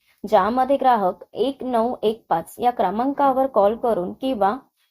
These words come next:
कन्झ्युमर ॲप या मोबाईलवर ॲपद्वारे सहजपणे त्यांच्या तक्रारी नोंदवू शकतात. राष्ट्रीय ग्राहक मदत क्रमांक यांच्याशी अलीकडेच जोडण्यात आलेल्या मैथिली, काश्मीरी आणि संथाली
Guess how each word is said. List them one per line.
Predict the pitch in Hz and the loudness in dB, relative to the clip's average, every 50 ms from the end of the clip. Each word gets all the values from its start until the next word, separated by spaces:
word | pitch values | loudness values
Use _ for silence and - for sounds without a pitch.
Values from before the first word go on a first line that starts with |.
| _ - | _ 0
कन्झ्युमर | 254 226 226 220 - 277 285 294 285 254 220 | 2 2 2 0 -2 -2 -2 2 2 4 4
ॲप | 190 160 143 - _ _ _ _ _ _ _ - | 4 2 2 -2 _ _ _ _ _ _ _ -2
या | 233 240 | 0 0
मोबाईलवर | 240 226 202 196 190 214 233 269 277 226 196 196 202 - - | 2 2 0 0 2 2 2 2 2 2 2 0 0 -2 0
ॲपद्वारे | - 196 233 240 240 247 277 254 220 196 190 220 | 2 2 2 2 2 0 2 2 4 2 0 -4
सहजपणे | - - 233 214 247 277 277 - - 269 226 190 190 208 | -2 0 0 0 0 0 -4 -4 -2 -2 -2 -2 -2 -6
त्यांच्या | 214 - 226 208 208 - 269 262 - | -4 -2 -2 -2 0 -2 -4 0 0
तक्रारी | 226 - - 214 220 226 220 190 214 | -2 -2 0 0 0 2 2 0 -2
नोंदवू | 262 254 214 208 208 208 208 202 208 | -2 -2 -2 -2 0 0 0 0 -2
शकतात. | 208 - 208 175 - - - 165 156 - - _ _ _ _ _ _ _ _ _ _ _ - | -4 -4 -6 -6 -4 -4 -4 -4 -4 -6 -14 _ _ _ _ _ _ _ _ _ _ _ 0
राष्ट्रीय | 202 220 214 220 214 - - 302 294 285 | 4 4 4 4 4 -4 -2 0 0 2
ग्राहक | 262 262 214 202 226 247 247 - | 4 4 4 4 4 0 -2 0
मदत | 254 240 214 240 233 - | 0 0 0 0 -4 -4
क्रमांक | - 226 208 196 185 185 202 208 - 196 196 208 _ _ _ _ _ - | -4 -4 -2 -2 -2 -4 -6 -4 -4 -4 -4 -4 _ _ _ _ _ -6
यांच्याशी | 226 233 220 220 220 - 320 320 311 - 285 254 240 - | -2 0 0 0 0 2 2 2 2 0 -6 -6 -6 -2
अलीकडेच | - 208 202 220 262 262 285 285 311 311 269 - | 0 0 2 2 2 0 0 0 0 -2 -2 -2
जोडण्यात | 277 262 240 226 240 240 233 - | -2 0 0 2 2 2 2 2
आलेल्या | 220 220 220 226 226 202 185 180 196 220 - 233 | 0 0 0 0 0 0 0 0 -2 -4 -4 -2
मैथिली, | 233 226 220 220 226 - 262 220 196 185 208 214 _ _ _ - | 0 0 0 -2 -2 -4 -4 -2 -2 -2 -2 -4 _ _ _ 2
काश्मीरी | 233 214 202 - - - 254 262 240 196 202 - - - | 4 4 4 2 -4 -6 -4 -2 -2 -2 -4 -4 -4 -4
आणि | 220 254 277 | -2 -2 -2
संथाली | 277 - 240 220 208 - 220 202 190 185 185 | -2 -2 -2 -2 -2 -2 -2 -4 -2 -4 -6